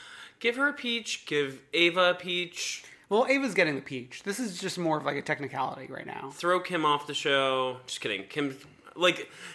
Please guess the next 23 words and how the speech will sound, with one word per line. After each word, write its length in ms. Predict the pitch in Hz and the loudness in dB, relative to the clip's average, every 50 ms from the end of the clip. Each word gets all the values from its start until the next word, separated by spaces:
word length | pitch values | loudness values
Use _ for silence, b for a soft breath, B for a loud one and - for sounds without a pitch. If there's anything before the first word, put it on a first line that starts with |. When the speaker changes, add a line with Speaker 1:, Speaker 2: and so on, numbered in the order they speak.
| B B B | B B B
Speaker 1:
this 200 | 175 220 202 247 | 0 2 4 4
episode 320 | 233 214 214 190 202 185 | 2 2 2 2 2 2
was 140 | 175 165 165 | 2 2 0
interesting 480 | 151 139 131 131 - - 139 127 123 117 | 0 0 -2 -4 -4 0 0 0 0 0
because 200 | - 135 131 123 | -4 -4 -4 -4
of 80 | 120 | -4
old 300 | 113 - 127 123 127 117 | -4 -4 -4 -4 -4 -4
fucking 320 | - 123 113 - 117 113 104 | -2 -4 -2 -2 -2 -4 -4
Kim 240 | 104 123 117 113 | -2 -2 -2 -2
and 140 | 110 107 107 | -2 -2 -2
Nene 260 | 113 113 110 107 107 | -2 0 0 -2 -2
drama. 360 | 104 107 101 98 87 90 90 127 | -2 -2 -2 -2 -2 0 2 4
Speaker 2:
Everyone 420 | 202 202 233 262 262 262 269 262 | 4 4 4 4 2 2 0 0
kind 180 | 254 - 220 202 | 0 2 2 2
of 80 | 196 175 | 2 2
was, 160 | 170 175 156 | 2 0 2
like, 120 | 160 151 | 2 2
a 40 | 147 | 2
star 320 | 147 - - 160 151 147 | 0 0 -2 0 0 0
in 60 | 147 147 | 0 -2
their 140 | 143 139 | -4 -4
own 180 | 139 135 135 135 | -4 -4 -4 -4
way. 300 | 135 135 143 - - | -2 -4 -4 -4 -8